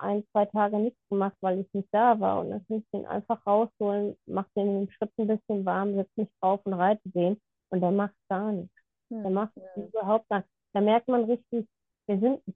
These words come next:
Speaker 1: Team geworden, ne? Ich
Speaker 2: Mhm.
Speaker 1: vertraue ihm. Ich saß ja am Anfang auch noch ein bisschen drauf, als wär's ein rohes Ei. Also da merkt man jetzt die letzten drei, vier Wochen,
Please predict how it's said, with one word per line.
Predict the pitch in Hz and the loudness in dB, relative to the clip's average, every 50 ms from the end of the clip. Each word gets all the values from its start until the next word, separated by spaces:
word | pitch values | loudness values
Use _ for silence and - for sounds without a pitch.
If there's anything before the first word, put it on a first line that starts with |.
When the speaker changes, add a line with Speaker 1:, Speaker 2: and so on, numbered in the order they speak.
| _ _ | _ _
Speaker 1:
Team | 262 269 277 233 180 | 0 0 2 0 0
geworden, | 175 165 135 - 151 156 151 156 156 147 151 151 | -2 -4 -4 -4 -4 -4 -4 -4 -6 -8 -8 -6
ne? | 190 220 247 247 - | -4 -4 -4 -4 -4
Ich | - 214 | -6 -8
Speaker 2:
Mhm. | 202 185 | -8 -2
Speaker 1:
vertraue | 185 214 208 - 185 185 180 190 202 202 | -2 -2 -2 2 4 6 6 6 4 2
ihm. | - 208 233 226 262 302 339 370 320 | -2 -4 -4 -2 0 0 2 2 0
Ich | - 185 - | -2 -4 -2
saß | - 202 202 202 - | 0 0 0 0 -2
ja | 190 180 | -2 -2
am | 180 175 | -2 -4
Anfang | - - 190 185 - 196 180 | -6 -6 -6 -4 -2 -4 0
auch | - 190 202 196 _ | 0 0 0 0 _
noch | 254 240 226 - | -4 -4 -2 -2
ein | 240 226 | 0 2
bisschen | 254 247 247 - 277 262 262 262 269 - _ _ _ _ _ _ _ _ _ _ _ _ _ _ _ _ | 2 0 2 2 4 4 4 4 0 -4 _ _ _ _ _ _ _ _ _ _ _ _ _ _ _ _
drauf, | - 202 220 240 247 233 - | 4 8 8 8 8 6 4
als | - 208 208 - _ | 0 -2 -2 0 _
wär's | 233 233 233 226 | 2 2 2 2
ein | - 233 226 | -2 -4 0
rohes | 220 233 233 247 247 247 | 2 4 4 4 4 2
Ei. | - 165 190 214 226 226 | 0 4 6 6 6 6
Also | 214 - 202 185 180 175 | 6 4 2 0 -2 -2
da | 190 196 | -2 -2
merkt | 202 208 202 196 - _ - | 0 0 -2 -4 -4 _ -6
man | 208 196 | -4 -4
jetzt | 196 196 - _ | -4 -4 -6 _
die | 190 | -4
letzten | 190 196 196 - _ _ _ 214 196 196 190 185 | -4 -4 -4 -4 _ _ _ -4 -4 -2 -4 -4
drei, | 185 180 180 185 196 190 - _ | -2 2 4 4 4 4 0 _
vier | 214 185 | -2 2
Wochen, | 180 196 202 202 - 240 233 240 240 | 2 2 2 2 0 -2 -2 -2 -4